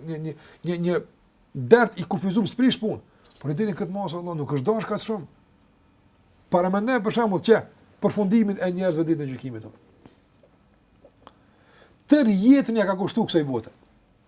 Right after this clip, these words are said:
Tërë jetën ja ka kushtu kësaj bote. Dhe ditën e gjykimit, kur është se ka humb, s'ka marrë më atë që duhet me marrë, nga se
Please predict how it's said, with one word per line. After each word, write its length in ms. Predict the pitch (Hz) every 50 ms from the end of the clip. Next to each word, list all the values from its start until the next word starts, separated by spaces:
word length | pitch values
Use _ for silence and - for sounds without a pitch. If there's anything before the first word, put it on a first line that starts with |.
| _ _ _ - -
Tërë 280 | 302 311 247 254 254 262
jetën 260 | 247 180 - 160 151
ja 80 | 143 135
ka 80 | 135 123
kushtu 160 | 120 143 -
kësaj 140 | 143 127 117
bote. 200 | 98 92 - _ _ - _ _ _ _ _ _ _ _ _ _ _ _ _ -
Dhe 260 | 156 147 143 214 254 269 247 - - - _ _ _ _ _ _ _ _ _ _ _ _ _ _ _ _ _ _ _ _ _ _ _ _ _ - _ _ _ _ _ _ _ _ _ _ _ _ - _ _ _ - 147
ditën 200 | 156 214 208 214
e 40 | 165
gjykimit, 400 | 160 170 147 208 214 208 214 214 - _ _ _ _ _ _ _ _ _ _ _ _ _ _ _ _ _ _
kur 160 | - - 151
është 160 | 139 196 196 - -
se 100 | 170 -
ka 140 | - 165 -
humb, 240 | 185 233 175 113 - - _ _ _ _ _ _ _ _ _ _ _ _ _ _ _ _ -
s'ka 280 | - - - - 156 143
marrë 280 | 147 175 214 233 226 214
më 80 | 233 240 233 233
atë 240 | - 190 170 175
që 60 | 202 165
duhet 200 | 196 190 165 156
me 100 | 160 151
marrë, 240 | 139 135 135 139 - - _ _ _ _ _ _ _ _ _ _ _ _ _ _ _ _
nga 100 | - 123 101
se 180 | - 151 147